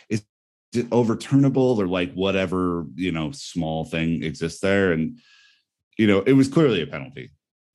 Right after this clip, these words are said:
you know, and it would have been really hard to see from his vantage point anyway. So I think he probably lets himself off the hook a little bit there. But, I mean, he had a tough day out. <laughs> You know, not only was it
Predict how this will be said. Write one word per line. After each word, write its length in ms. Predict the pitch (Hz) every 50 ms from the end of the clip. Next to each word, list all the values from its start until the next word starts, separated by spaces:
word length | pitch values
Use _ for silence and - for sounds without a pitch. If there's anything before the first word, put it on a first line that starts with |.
| _ _ _ _ _
you 140 | - 90 80
know, 160 | 78 78 78
and 140 | 73 95 110
it 80 | 123 120
would 140 | 127 151 143
have 100 | 131 104
been 160 | 113 104 98
really 240 | 98 98 92 87 82
hard 260 | 85 87 87 80 76
to 60 | 80
see 340 | 76 - - 87 85 85 90
from 220 | 87 - 85 78 78
his 200 | 80 85 78 69
vantage 380 | 82 80 80 80 78 - -
point 220 | - 82 78 71 71
anyway. 380 | 76 80 85 85 85 82 82
So 140 | 80 - 78
I 40 | 73
think 120 | 80 76
he 60 | 71
probably 220 | 69 80 80 73 71
lets 240 | 69 73 76 76 -
himself 300 | 78 67 - 78 73 71
off 180 | 76 73 71 -
the 60 | 80
hook 240 | 78 78 76 73 -
a 40 | 80
little 180 | 78 78 78
bit 200 | 71 82 80 -
there. 240 | - 85 85 87 85
But, 340 | 73 - 87 82 76 71 - - _ _ _ _ _ _ _ _ _ _ _ _ _ _ _ _ _ _
I 40 | 95
mean, 460 | 98 104 101 98 95 90 - - - _ _ _ _ _ _ _ _ _ _ _ _ _
he 300 | - 110 - 127 135 120
had 240 | 113 110 120 117 110
a 80 | 104
tough 420 | - - - - 95 90 85 - -
day 220 | 87 82 78 73
out. 220 | 71 67 60 - - _ _ -
<laughs> 40 | - - - _ _ _ _ _ _ _ _ _ _ _ _ _
You 140 | 95 95 92
know, 120 | 92 101
not 80 | 107 107
only 240 | 104 104 107 104 98
was 240 | 87 92 90 - 90
it 160 | 87 82